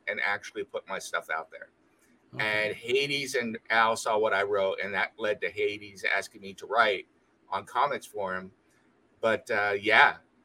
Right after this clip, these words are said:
Speaker 1: uh, I've been writing stuff all the time. I've got tons of stuff on my computer that will eventually get out there, and stuff that's been published anonymously over the years on different places and stuff like that. And then eventually my wife one day, uh, she put her foot down.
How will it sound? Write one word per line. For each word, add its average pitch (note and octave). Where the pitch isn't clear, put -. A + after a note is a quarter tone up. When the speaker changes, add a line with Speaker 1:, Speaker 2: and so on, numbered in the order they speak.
Speaker 1:
uh, G2
I've G2+
been B2+
writing B2
stuff A#2+
all A2+
the G#2+
time. A2+
I've G#2
got G2+
tons B2+
of A#2
stuff B2+
on A2+
my G#2
computer A#2
that G#2+
will G2
eventually G#2+
get G2+
out G2+
there, G2+
and F#2+
stuff -
that's C3+
been A#2+
published B2
anonymously B2+
over B2
the A#2+
years A#2+
on G#2+
different A2+
places A2
and G#2
stuff -
like G#2
that. A#2
And A2
then A2+
eventually B2
my A#2
wife A2
one A2
day, G2+
uh, G2+
she -
put C#3+
her C#3+
foot D#3
down. D3